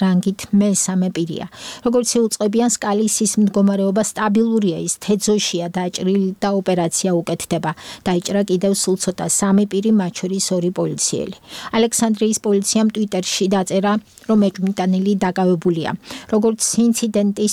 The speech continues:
თვითმხილველმა კონგრესმენმა მო ბრუქსმა უთხრა ტელეკომპანია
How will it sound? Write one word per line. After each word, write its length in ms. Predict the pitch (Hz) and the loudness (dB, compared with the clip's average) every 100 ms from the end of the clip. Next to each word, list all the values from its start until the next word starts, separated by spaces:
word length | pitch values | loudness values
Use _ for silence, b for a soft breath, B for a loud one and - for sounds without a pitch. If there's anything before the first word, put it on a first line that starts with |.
| - | -2
თვითმხილველმა 840 | 226 - 208 - 202 202 196 220 220 | -2 2 0 0 0 2 2 2 2
კონგრესმენმა 720 | 196 180 202 190 208 202 214 208 208 | 0 2 0 0 2 2 4 4 4
მო 100 | 208 196 | 2 0
ბრუქსმა 500 | - 214 208 - 214 196 180 | -2 -2 -2 0 0 0 -4
უთხრა 220 | - 170 175 | -6 -6 -2
ტელეკომპანია 680 | 185 185 185 180 185 185 | -2 0 0 2 2 2